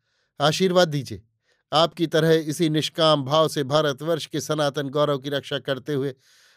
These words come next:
हम लोग भी अपना जीवन समर्पित कर सकें।" अविनाश की ये कहकर गोरा के पैरों की धूल लेने के लिए हाथ बढ़ाने पर गोरा जल्दी से परे हट गया। अविनाश बोला, "गौरमोहन बाबू,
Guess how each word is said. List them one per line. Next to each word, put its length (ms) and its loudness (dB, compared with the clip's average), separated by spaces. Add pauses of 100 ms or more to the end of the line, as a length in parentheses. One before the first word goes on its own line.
(100)
हम 160 2
लोग 240 2
भी 120 2
अपना 260 0
जीवन 300 -4
समर्पित 480 -4
कर 160 -6
सकें।" 300 -18 (1200)
अविनाश 400 4
की 240 -2
ये 100 0
कहकर 400 -2 (460)
गोरा 280 4
के 140 -2
पैरों 340 0
की 100 -8
धूल 240 -4
लेने 260 0
के 100 -10
लिए 140 -2
हाथ 240 -2 (120)
बढ़ाने 400 -2
पर 240 -6 (380)
गोरा 300 2
जल्दी 340 -2
से 120 -4
परे 260 -2
हट 200 -6
गया। 180 -12 (760)
अविनाश 440 0
बोला, 280 -2 (640)
"गौरमोहन 520 2
बाबू, 360 -2